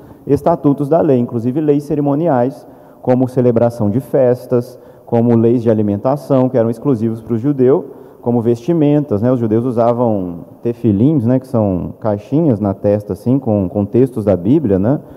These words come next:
Eles usavam mantos chamados talit, que tinham quatro franjas nas vestes, para lembrar de cumprir os mandamentos de Deus, usavam a cobertura na cabeça, né?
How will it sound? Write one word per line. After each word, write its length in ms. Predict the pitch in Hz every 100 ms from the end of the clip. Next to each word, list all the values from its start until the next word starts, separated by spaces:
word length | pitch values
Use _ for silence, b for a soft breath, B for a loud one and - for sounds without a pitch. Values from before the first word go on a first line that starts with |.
| B B
Eles 200 | 104 110
usavam 480 | 127 110 110 117 135 120 104 104
mantos 600 | 107 139 165 147 107 -
chamados 440 | 110 104 104 101
talit, 500 | - 139 120 143 143
que 80 | -
tinham 260 | 110 123 117
quatro 400 | 120 120 143 135
franjas 440 | - 120 113 107
nas 200 | 117 110
vestes, 480 | 98 117 131 107 101
para 200 | - 101
lembrar 420 | 113 127 110 127
de 80 | -
cumprir 240 | 120 107
os 80 | 113
mandamentos 500 | 104 104 104 95 104
de 80 | 131
Deus, 500 | 135 117 139 117 - B B B
usavam 340 | 117 107 123 131
a 40 |
cobertura 500 | 127 120 123 113 110
na 100 | 110
cabeça, 800 | 113 160 123 131 147 127 - 92
né? 240 | 104 143